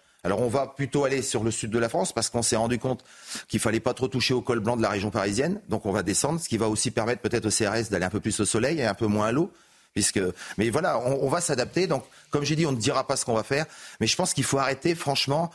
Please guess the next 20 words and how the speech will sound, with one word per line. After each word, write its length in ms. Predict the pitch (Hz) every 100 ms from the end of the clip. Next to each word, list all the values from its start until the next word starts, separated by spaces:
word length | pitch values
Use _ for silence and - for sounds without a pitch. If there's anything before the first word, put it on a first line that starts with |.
| - -
de 80 |
se 180 | 117 -
moquer 320 | 131 151 143
de 60 | 131
nous. 260 | 123 160 190 - - -
Parce 180 | 117
que 80 | -
dans 200 | 135 120
tous 180 | - 202
les 100 | 175
domaines, 400 | 135 120 139 165 -
dans 140 | 107
tous 200 | - 180
les 80 | 160
domaines, 320 | 131 117 143 - -
on 80 | 117
se 100 | 123
rend 120 | 135 135
compte 320 | 151 143 -
que 240 | 123 107